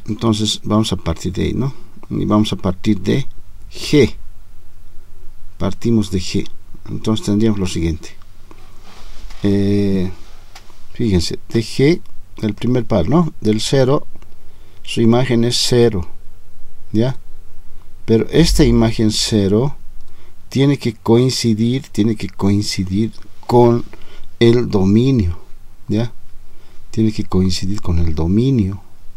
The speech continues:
de F. No coincide con el dominio de F, ¿no? Entonces nos vamos al siguiente par. Menos uno, su imagen es uno.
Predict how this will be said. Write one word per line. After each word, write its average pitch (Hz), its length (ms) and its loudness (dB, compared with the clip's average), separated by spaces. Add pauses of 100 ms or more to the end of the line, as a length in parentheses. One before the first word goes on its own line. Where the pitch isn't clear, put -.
de 90 300 -2
F. 147 420 2 (1120)
No 117 180 6
coincide 110 640 2 (100)
con 98 200 -8 (140)
el 92 200 -4
dominio 104 400 0
de 113 160 -2
F, 104 180 -4
¿no? 151 180 -2 (1300)
Entonces 117 640 -2
nos 110 200 2
vamos 127 220 2
al 113 80 2
siguiente 123 360 2
par. 151 340 0
Menos 120 440 0
uno, 156 420 6 (120)
su - 200 -6
imagen 127 460 2
es 120 320 -2
uno. 143 380 8